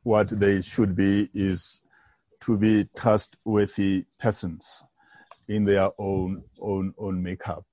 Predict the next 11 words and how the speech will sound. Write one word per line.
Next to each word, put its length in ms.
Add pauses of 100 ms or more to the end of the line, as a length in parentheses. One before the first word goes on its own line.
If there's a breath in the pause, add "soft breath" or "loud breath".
(520)
And 100
I 60
think 400 (540)
trustworthy, 960
as 240
we 120
said, 340
as 160
in 120
Jesus 540
was 420